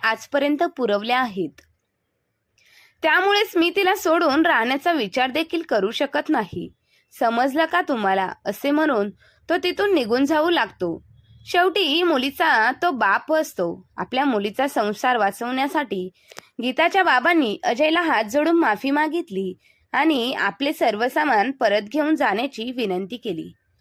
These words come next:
परंतु अजय म्हणाला, "आहे, जर गीताला माझ्या आईचा त्रास होत असेल तर ती इथेच राहू शकते, मी तिच्याशिवाय राहू शकतो." इतक्यात गीता सुद्धा अजयचे पाय धरून माफी मागत बोलते,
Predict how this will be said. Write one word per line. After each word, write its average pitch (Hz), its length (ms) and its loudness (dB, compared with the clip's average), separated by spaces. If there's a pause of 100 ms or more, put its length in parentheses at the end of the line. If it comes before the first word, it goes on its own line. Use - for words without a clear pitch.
(420)
परंतु 403 380 2
अजय 330 320 2
म्हणाला, 320 540 2 (600)
"आहे, 294 360 0 (120)
जर 277 280 2 (120)
गीताला 233 380 0
माझ्या 294 320 2
आईचा 254 320 -2
त्रास 226 420 -2
होत 277 180 0
असेल 220 400 0 (360)
तर 339 100 4
ती 392 140 -2
इथेच 254 420 -2
राहू 311 220 2
शकते, 180 480 -4 (340)
मी 320 120 0
तिच्याशिवाय 320 640 -2
राहू 269 240 2
शकतो." 190 600 -4 (320)
इतक्यात 359 360 0
गीता 277 380 -2
सुद्धा 311 420 0 (100)
अजयचे 269 400 -2
पाय 226 280 0
धरून 320 240 2
माफी 269 380 0
मागत 277 340 0
बोलते, 165 460 -2